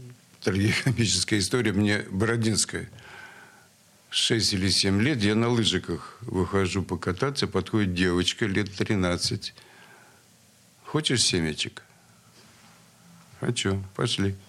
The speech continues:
Зовут меня в подвал.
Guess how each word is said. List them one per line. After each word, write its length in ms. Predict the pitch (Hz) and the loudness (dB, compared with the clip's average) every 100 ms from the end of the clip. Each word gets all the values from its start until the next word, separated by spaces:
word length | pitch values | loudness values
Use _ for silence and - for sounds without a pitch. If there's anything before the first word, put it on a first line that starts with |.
| - - - - - - - - - | -20 -20 -20 -20 -20 -20 -20 -20 -6
Зовут 380 | - 104 139 104 | 0 2 2 2
меня 240 | 107 101 | 2 2
в 80 | 90 | 2
подвал. 540 | - 92 87 85 98 | 0 0 2 2 0